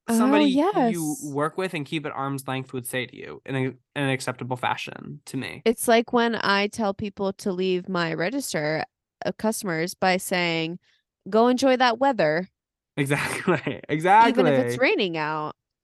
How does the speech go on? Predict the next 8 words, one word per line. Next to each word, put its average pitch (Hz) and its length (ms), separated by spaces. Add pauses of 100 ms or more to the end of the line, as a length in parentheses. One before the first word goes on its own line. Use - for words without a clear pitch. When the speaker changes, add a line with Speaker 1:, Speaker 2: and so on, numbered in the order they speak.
(120)
Speaker 2:
Exactly. 147 440
Speaker 1:
'Cause - 80
I'm 151 160
funny. 220 540 (360)
Speaker 2:
Exactly. 131 580 (360)
And 160 180
Speaker 1:
Okay. - 60
Speaker 2:
so 156 520